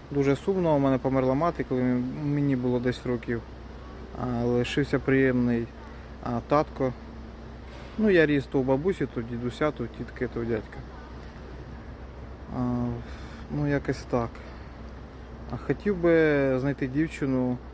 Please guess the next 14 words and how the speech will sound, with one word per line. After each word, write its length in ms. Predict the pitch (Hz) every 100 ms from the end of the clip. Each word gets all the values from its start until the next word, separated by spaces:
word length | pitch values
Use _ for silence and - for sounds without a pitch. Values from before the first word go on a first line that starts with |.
| - - - - - -
а, 120 | 127
для, 520 | 120 131 123 123 120 - - - - - - -
ну, 200 | 214 226
для 160 | 147
того, 680 | 143 180 185 170 143 139 135 156 160
мабуть, 340 | 143 131 135 127
щоб 240 | - 123 - -
не 140 | 131
відчувати 420 | 131 131 139 143 135
себе 480 | - 123 127 127 123 - - - - - - -
одним 400 | 139 123 131 139
в 20 |
цьому 260 | 127 123 123
світі. 400 | - 127 117 107